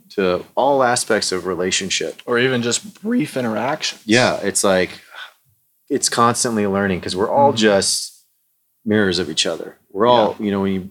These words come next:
Speaker 1: break it all the way down, in my spiritual belief, we're all one thing.
Speaker 2: Yeah.
Speaker 1: We're all one big energy,
Speaker 2: Mm-hmm.
Speaker 1: and all of us are just these little fractals of it, and we're learning off of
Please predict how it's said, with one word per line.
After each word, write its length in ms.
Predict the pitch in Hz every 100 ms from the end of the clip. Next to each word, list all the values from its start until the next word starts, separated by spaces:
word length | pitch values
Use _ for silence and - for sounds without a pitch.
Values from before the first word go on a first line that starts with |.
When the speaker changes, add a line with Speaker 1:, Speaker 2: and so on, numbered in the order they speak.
| -
Speaker 1:
break 180 | 110 113
it 60 | 110
all 180 | 101 98
the 80 | 92
way 140 | 92
down, 540 | 92 92 87 85 87 -
in 120 | 95 87
my 280 | 95 104
spiritual 460 | 101 - 95 87 90
belief, 340 | 85 85 80 _
we're 120 | 87 95
all 120 | 90
one 200 | 87 76
thing. 320 | 80 71 76 _ -
Speaker 2:
Yeah. 260 | 110 101 92 _ _ -
Speaker 1:
We're 140 | 92
all 160 | 92 92
one 300 | 90 90 87
big 260 | 87 80
energy, 580 | 73 82 78 71 76 87 _ _ -
Speaker 2:
Mm-hmm. 220 | 107 101 95
Speaker 1:
and 540 | 90 82 80 78 - _ _ _ _ _ _ _ _ -
all 240 | 107 107
of 120 | 98 90
us 180 | 90
are 80 | 98
just 200 | 85 87
these 100 | 92
little 160 | 87 80
fractals 560 | - 107 - 92 85 80
of 160 | 78
it, 160 | 87 85 -
and 240 | 90 85
we're 140 | 87
learning 420 | 85 98 104 90 90
off 280 | 85 -
of 420 | 85 85 82 -